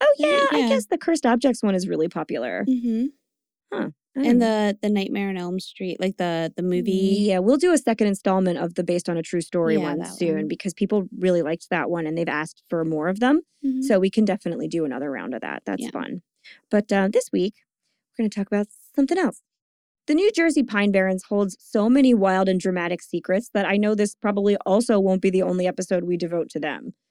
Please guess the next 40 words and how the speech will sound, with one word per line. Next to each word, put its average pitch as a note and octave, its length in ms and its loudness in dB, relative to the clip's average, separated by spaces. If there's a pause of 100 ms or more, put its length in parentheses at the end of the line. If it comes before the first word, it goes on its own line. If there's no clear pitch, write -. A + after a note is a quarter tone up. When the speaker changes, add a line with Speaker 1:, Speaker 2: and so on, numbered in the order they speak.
(160)
Speaker 2:
Mm. G3+ 100 -2
Speaker 1:
There A#3 140 6
is C4 120 4
a D#4 100 4
whole G#3+ 420 4
ass G3 320 4
serial F#3+ 320 4
killer E3 300 -2
that E3 160 -2
buried D#3+ 240 -2
people D#3 280 -6
in C#3+ 60 -6
the D#3 80 -8
pines C#3 360 -8
that F3 120 -2
I C#3+ 60 2
don't E3+ 140 -2
even D#3 180 -4
talk D#3+ 220 -2
about. - 260 -6 (240)
Speaker 2:
Shit. F#3+ 400 -12 (200)
Speaker 1:
I E3+ 260 -2
know. A#3 320 -2 (640)
This C#5 260 2
week, G#3+ 380 2 (180)
we're A#3+ 160 2
gonna C4 140 4
take A#3+ 180 2
a G#3 60 4
little E4 280 2
walk C4+ 320 4
through G#3 200 0
Piney C#4+ 340 6
history G3+ 540 2
before G3+ 340 -2
focusing B3+ 540 0
on G#3 220 2
the G#3 60 2
main F3+ 300 -2
event, D3+ 540 -6